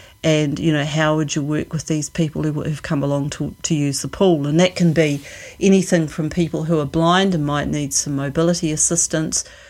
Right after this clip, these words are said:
through to people with learning disabilities who,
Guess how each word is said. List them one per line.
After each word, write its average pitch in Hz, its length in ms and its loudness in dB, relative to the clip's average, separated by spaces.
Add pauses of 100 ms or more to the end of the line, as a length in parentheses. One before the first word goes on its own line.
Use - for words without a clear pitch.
(120)
through 185 200 4
to 180 120 -2
people 165 480 -2
with 156 360 -6
learning 185 400 2
disabilities 160 1000 -2 (140)
who, 151 300 -2